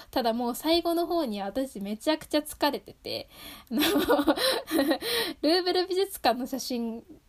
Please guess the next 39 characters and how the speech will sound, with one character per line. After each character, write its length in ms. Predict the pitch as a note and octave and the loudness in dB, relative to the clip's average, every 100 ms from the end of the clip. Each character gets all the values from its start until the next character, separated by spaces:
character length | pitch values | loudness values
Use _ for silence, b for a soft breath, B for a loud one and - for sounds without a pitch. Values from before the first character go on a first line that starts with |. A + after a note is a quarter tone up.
| - | -6
に 180 | C4+ C4 | -2 0
私 220 | B3+ D4 | 2 2
た 100 | C4+ | 2
ち 140 | - | -2
の 140 | F#3 F#3 | -10 -4
顔 280 | A#3+ A3+ | 0 2
が 320 | A#3 A#3+ G3 - _ - A3+ | 4 2 2 -4 _ -4 0
だ 140 | D4+ | 2
ん 160 | E4 E4 | 4 4
だ 120 | E4 | 2
ん 120 | D#4+ | 2
だ 120 | D4+ | 2
ん 140 | D4+ C#4+ | 0 0
だ 140 | D4 | -2
ん 160 | C#4+ C#4+ _ | -4 -8 _
真 140 | A#3+ | -6
っ 240 | B3 - D4+ | -4 2 2
青 60 | A#3 | 2
に 120 | G#3 | -2
な 100 | G#3+ | -6
っ 60 | |
て 160 | - - | -6 -6
い 80 | F3+ | -4
く 120 | G#3 | -6
っ 20 | |
て 220 | G2+ - G#2+ | -8 -8 -6
い 120 | A2+ | -6
う 40 | |
の 140 | F3 D#3+ | -6 -4
が 220 | G#2+ - B B B B | -4 -6 B B B B
あ 100 | G3 | -4
り 120 | G3+ | -4
ま 140 | G#3 A3+ | -2 -6
し 100 | - | -6
た。 100 | - | -6
<laughs> 40 | |
な 100 | B3+ | -2
ん 120 | G#4+ | 0
か、 80 | A#3 | 0